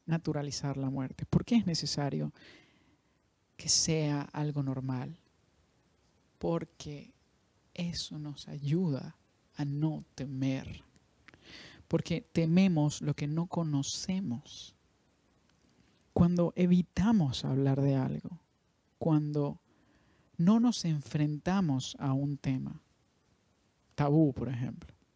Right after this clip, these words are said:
básicamente lo que estamos haciendo es teniéndole miedo a ese tema. ¿Por qué? Por lo que puede pasar. ¿Qué es lo que puede pasar?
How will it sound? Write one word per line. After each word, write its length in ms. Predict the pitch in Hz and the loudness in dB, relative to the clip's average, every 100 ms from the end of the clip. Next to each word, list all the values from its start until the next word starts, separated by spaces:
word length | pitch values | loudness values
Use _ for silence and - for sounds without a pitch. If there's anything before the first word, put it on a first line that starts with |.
| _ _ _ _ - - _ _ _ _ | _ _ _ _ -20 -20 _ _ _ _
básicamente 480 | 196 233 285 254 233 | 2 2 4 2 2
lo 60 | 262 | 0
que 100 | 180 | 0
estamos 260 | 165 175 | 0 2
haciendo 340 | 202 - 160 190 | 2 2 -2 -2
es 80 | - _ | -6 _
teniéndole 520 | - 180 185 202 196 143 | -2 0 2 2 0 0
miedo 420 | 147 165 170 123 | 2 0 0 -2
a 20 | |
ese 160 | 135 - | -4 -6
tema. 280 | 131 135 | -8 -8
¿Por 220 | 147 180 185 | 0 2 2
qué? 280 | 208 151 - _ _ _ _ _ | 0 -4 -8 _ _ _ _ _
Por 120 | - | -8
lo 60 | 147 | -6
que 100 | 165 | -4
puede 220 | 240 233 | -2 -2
pasar. 500 | - - - 160 - - _ _ _ _ _ _ _ _ _ _ _ _ _ _ _ _ | -2 -4 -4 -4 -8 -14 _ _ _ _ _ _ _ _ _ _ _ _ _ _ _ _
¿Qué 120 | - | 2
es 40 | 220 | 2
lo 80 | |
que 100 | 233 | 2
puede 160 | 175 180 | 2 0
pasar? 420 | 170 147 139 - | 0 -2 -6 -10